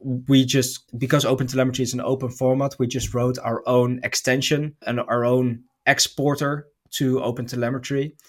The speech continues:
which does nothing more than just batch those telemetry data and forward it to Kinesis. And what, what I would really love,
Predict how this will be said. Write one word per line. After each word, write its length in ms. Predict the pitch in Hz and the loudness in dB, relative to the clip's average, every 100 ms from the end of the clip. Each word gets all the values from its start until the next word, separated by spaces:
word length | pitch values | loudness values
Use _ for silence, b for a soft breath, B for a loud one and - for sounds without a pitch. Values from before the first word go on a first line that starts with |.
| b b b | b b b
which 240 | 127 120 | 0 2
does 180 | 127 120 | 2 4
nothing 420 | 127 131 156 123 | 4 4 4 2
more 260 | 123 123 120 | 4 4 2
than 240 | 117 113 | 2 0
just 240 | 110 107 - | 0 -4 4
batch 340 | 120 123 - | 6 6 0
those 460 | 117 110 110 - - _ - | 0 -2 -4 -8 -10 _ -6
telemetry 440 | 120 120 120 120 | 0 0 0 -2
data 520 | 113 117 117 110 113 - _ _ _ | 0 0 2 0 -2 -8 _ _ _
and 100 | 113 | -6
forward 280 | 113 120 107 | 2 4 4
it 120 | 107 | 0
to 100 | - | -6
Kinesis. 520 | 101 101 98 - 82 85 | -10 -6 -6 -6 -8 -8
And 240 | 92 - - | -8 -10 -6
what, 300 | 123 143 147 | 2 2 6
what 140 | 160 | 8
I 120 | 151 | 10
would 220 | 147 147 127 | 8 4 4
really 280 | 175 190 | 6 6
love, 460 | 160 143 190 208 - | 6 6 6 4 -12